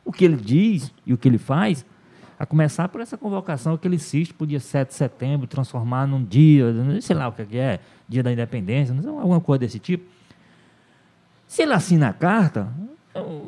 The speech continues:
fica, bom, aí fica mais difícil de caracterizar a carta como um ataque a ele. Por quê? Porque ele tá assinando, né? Se é em defesa da democracia, eu sou democrata, eu assino. Ontem, se tá todo mundo aplaudindo, aplaude junto.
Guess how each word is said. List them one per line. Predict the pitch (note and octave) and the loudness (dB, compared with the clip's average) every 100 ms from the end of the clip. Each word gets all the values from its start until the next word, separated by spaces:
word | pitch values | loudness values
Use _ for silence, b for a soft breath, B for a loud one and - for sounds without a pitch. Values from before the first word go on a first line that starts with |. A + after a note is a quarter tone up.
| - | -10
fica, | C4+ - - | -10 -6 -4
bom, | A3 - - | 0 0 -2
aí | G#2 C#3+ D#3 | -6 -2 -2
fica | D3 G#3 G3+ | 2 4 4
mais | F#3+ G3 A3+ | 4 2 2
difícil | A3+ - G3+ | 0 0 -2
de | F#3+ | 0
caracterizar | F3+ F3 E3+ D#3+ C#3+ C#3+ | 0 0 2 0 4 2
a | |
carta | C#3 C#3+ D3+ F3 | 2 0 -2 -4
como | G3 G3 | -6 -6
um | |
ataque | G3+ G3 D3+ D#3 | -6 -4 -6 -4
a | A3+ | 0
ele. | F#3+ G2 - _ _ | 0 0 -4 _ _
Por | - D3+ | -6 -4
quê? | A2 G2 | -2 -4
Porque | A2+ - | -8 -10
ele | A2+ | -10
tá | A#2 | -8
assinando, | D3 - C#4 F#3+ A#2 | -8 -8 -6 -4 -2
né? | G#2+ G#2 | -4 -6
Se | - | -2
é | B2+ | -2
em | |
defesa | B2+ B2 C3 | -2 -2 -4
da | |
democracia, | C3 C3+ C3+ D3+ - E3+ | -2 -4 -4 -6 -6 -8
eu | |
sou | G3 E3 | -6 -4
democrata, | D#3+ D#3 D3+ D3+ D#3 | -4 -4 -4 -4 -4
eu | G#3+ | -8
assino. | - A#2+ G2 - b b b b _ | -6 -8 -8 -14 b b b b _
Ontem, | - D#4 D4+ - D3+ - B | -4 -2 0 -2 -2 -4 B
se | - D4+ | -4 -2
tá | G#3+ | 0
todo | G3+ F3 | 2 2
mundo | E3 D3+ | 4 2
aplaudindo, | C#3+ D3 E3 A#4 | 2 0 -2 -4
aplaude | A4+ - A#4 - | -6 -2 -2 0
junto. | F#3 A3 D4 | 0 0 -2